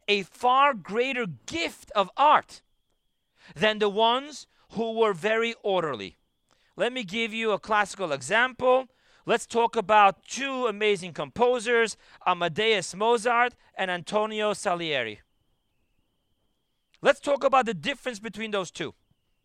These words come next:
So Amadeus was actually, he recognized that the difference between his compositions, his musical compositions, and Amadeus's musical compositions is,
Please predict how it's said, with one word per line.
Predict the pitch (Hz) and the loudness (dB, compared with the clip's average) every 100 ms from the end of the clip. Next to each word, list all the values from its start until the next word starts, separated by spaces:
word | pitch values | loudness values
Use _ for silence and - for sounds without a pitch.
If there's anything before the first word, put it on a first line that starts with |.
| _ _ _ _ _ _ _ _ _ _ _ _ | _ _ _ _ _ _ _ _ _ _ _ _
So | - 226 220 | -4 0 4
Amadeus | 220 214 170 269 311 196 - - - _ _ _ _ | 4 2 2 4 4 0 -2 -14 -20 _ _ _ _
was | 165 226 - | -2 -2 0
actually, | 233 269 302 - 262 240 175 | 2 2 2 -4 -6 -4 -4
he | 220 269 | -4 -6
recognized | 233 277 320 285 208 214 160 90 - - _ _ _ _ _ _ _ _ _ | -2 -2 -2 -6 -6 -2 -2 -4 -12 -20 _ _ _ _ _ _ _ _ _
that | 151 226 220 | 2 4 4
the | |
difference | 208 135 277 - 285 | -2 -4 -6 -2 -4
between | 214 254 247 233 | -4 -10 -8 -10
his | 160 254 320 - | -6 -6 -6 -8
compositions, | - 233 196 156 170 - 104 76 - _ _ _ _ _ | -4 -4 -4 -6 -6 -6 -10 -14 -20 _ _ _ _ _
his | - 302 254 | -4 -4 -6
musical | 269 262 - | -6 -6 -4
compositions, | 226 226 214 196 277 - 180 104 - - 202 | 0 0 0 -4 -6 -6 -8 -10 -18 -8 -2
and | 202 | 0
Amadeus's | 190 190 196 311 330 - 185 | 0 0 2 0 -2 -8 -10
musical | 202 185 175 196 175 | -8 -8 -2 0 0
compositions | 190 170 170 175 - 170 | -2 -4 -4 -6 -6 -6
is, | 165 185 | -4 -4